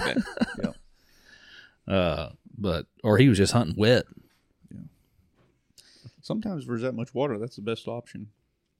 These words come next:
Speaker 2: Just
Speaker 3: Yeah.
Speaker 2: go in with some tennis shoes and forget about all that other stuff. Just dry out when you get in the stand.
Speaker 3: <clears throat> No.
Speaker 1: I'm telling you, that's why Alan's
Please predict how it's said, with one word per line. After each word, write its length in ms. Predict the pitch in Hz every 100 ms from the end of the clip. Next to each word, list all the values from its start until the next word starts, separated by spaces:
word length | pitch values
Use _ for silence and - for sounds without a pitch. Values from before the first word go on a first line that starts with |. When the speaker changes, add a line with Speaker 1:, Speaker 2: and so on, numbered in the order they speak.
| -
Speaker 2:
Just 140 | -
Speaker 3:
Yeah. 120 | 139
Speaker 2:
go 60 | 180
in 80 | 113
with 100 | -
some 120 | 107
tennis 240 | 123 120
shoes 400 | - 120 123 117
and 180 | 104 98 _
forget 240 | 110 113
about 200 | 110 104
all 100 | 107
that 100 | 104
other 180 | 107 104
stuff. 280 | - 76 80 -
Just 140 | 104
dry 220 | 98 101
out 80 | 104
when 120 | 104
you 60 | 101
get 100 | 98
in 60 | 80
the 40 |
stand. 340 | - 92 101 113
Speaker 3:
<clears throat> 380 | - 107 92 73 - - - - _ _ - - 339 807 784 719 1077 988 _ _ _ _ _ -
No. 400 | 101 90 87 92 - - _ _ _ _ _ _ _
Speaker 1:
I'm 160 | 143 156
telling 240 | 170 214
you, 100 | 131
that's 240 | 98 104 -
why 240 | 165 143 -
Alan's 720 | 135 160 143 117 - -